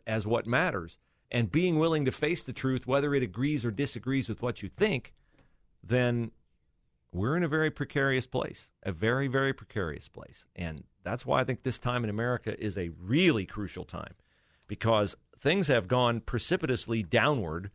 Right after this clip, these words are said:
in our country and across the globe in just eight months of a Joe Biden presidency. And if our reporters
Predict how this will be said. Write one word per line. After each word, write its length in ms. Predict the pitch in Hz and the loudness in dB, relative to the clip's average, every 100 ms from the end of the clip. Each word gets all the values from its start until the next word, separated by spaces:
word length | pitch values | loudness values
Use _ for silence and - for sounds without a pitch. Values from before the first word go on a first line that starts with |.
| _ _ _ _ - | _ _ _ _ 2
in 120 | 147 | 4
our 140 | 160 | 4
country 400 | - 151 139 143 | 2 0 0 0
and 80 | 127 | 0
across 340 | - 123 123 | -2 -2 -2
the 80 | - | -4
globe 340 | 98 117 131 104 | -2 0 0 -2
in 80 | |
just 220 | 95 101 - | -6 -8 -6
eight 240 | 131 139 - | -2 -2 -2
months 240 | 127 120 | -6 -4
of 80 | 107 | -6
a 60 | 101 | -6
Joe 220 | 110 107 | -2 -2
Biden 340 | 98 92 87 | 0 -2 -4
presidency. 540 | - 151 120 - - - | -4 -4 -4 -16 -20 -20
And 80 | - | -10
if 100 | - | -4
our 180 | 139 | -2
reporters 560 | 131 107 127 156 104 - | 0 -2 -2 -2 -2 -8